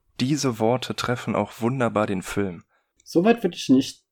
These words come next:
Speaker 2: gehen, weil das ist der Grund, warum er bei mir nur auf Platz neun ist, weil ich, äh, finde, dass der Film ist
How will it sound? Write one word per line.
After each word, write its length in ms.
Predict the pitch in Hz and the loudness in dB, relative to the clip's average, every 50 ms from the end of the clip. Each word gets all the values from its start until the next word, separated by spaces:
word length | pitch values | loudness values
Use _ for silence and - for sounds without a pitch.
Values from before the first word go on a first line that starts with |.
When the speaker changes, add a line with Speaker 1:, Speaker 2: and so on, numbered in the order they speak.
| _ _ _ _ - _ - | _ _ _ _ -20 _ 0
Speaker 2:
gehen, 420 | 190 202 208 214 220 220 190 - - | 2 2 4 2 2 0 -2 -4 -2
weil 160 | - 143 143 139 | 0 2 2 2
das 180 | 147 - - | 0 -4 -6
ist 100 | - - | -4 -2
der 80 | 156 131 | 0 2
Grund, 220 | 147 147 139 - | 2 2 2 2
warum 220 | 135 127 131 135 135 | 2 4 6 6 4
er 100 | 127 120 | 4 4
bei 120 | 123 120 | 4 6
mir 240 | 127 131 139 139 135 | 6 8 8 8 6
nur 120 | 143 131 | 6 4
auf 180 | 123 120 - - | 2 0 0 -4
Platz 380 | - 123 120 117 - - - | -4 -2 -2 -2 -2 -2 2
neun 320 | 117 113 117 117 120 131 151 | 4 6 6 6 6 6 4
ist, 240 | 165 165 - - - | 2 0 -2 -4 0
weil 180 | 123 120 123 127 | 2 2 4 2
ich, 440 | 127 120 - - - - - _ _ - | 2 0 -2 -6 -10 -12 -14 _ _ 0
äh, 260 | 127 127 113 110 110 | 2 4 4 4 2
finde, 480 | 113 - - - 131 139 143 147 151 135 | 0 0 2 4 6 6 6 4 2 2
dass 440 | 135 120 120 127 - - - - - | 2 2 2 0 -2 -4 -12 -4 0
der 160 | - 117 117 | 0 2 2
Film 260 | - 143 151 185 180 | 4 4 6 6 6
ist 500 | 107 123 139 - - - - - - | 4 2 2 0 -2 -12 -16 -20 -20